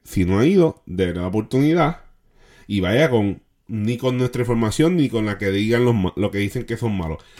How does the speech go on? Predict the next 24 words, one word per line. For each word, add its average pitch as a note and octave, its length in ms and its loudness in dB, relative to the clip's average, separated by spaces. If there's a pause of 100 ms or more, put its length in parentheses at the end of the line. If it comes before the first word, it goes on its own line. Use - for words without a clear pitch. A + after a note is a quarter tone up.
(160)
Usted B2+ 260 -4
vaya C#3 160 0
y C#3 40 -2
dé C3+ 120 -2
su C3+ 80 -6
opinión F#2+ 440 -4 (100)
y G#2 120 -2
después A2+ 280 0
vaya G#2 160 0
y G2+ 40 0
nos G#2+ 100 2
escribe G2+ 260 2
por F#2 120 4
Facebook F2+ 340 6
y F2 40 6
nos D#2+ 120 4
dice F2+ 180 2
cómo F2+ 140 2
está E2+ 140 0
la E2+ 100 2
cosa. D#2 260 -2 (880)
Así A#2+ 160 -6
que, A2+ 120 0
familia, A2+ 560 6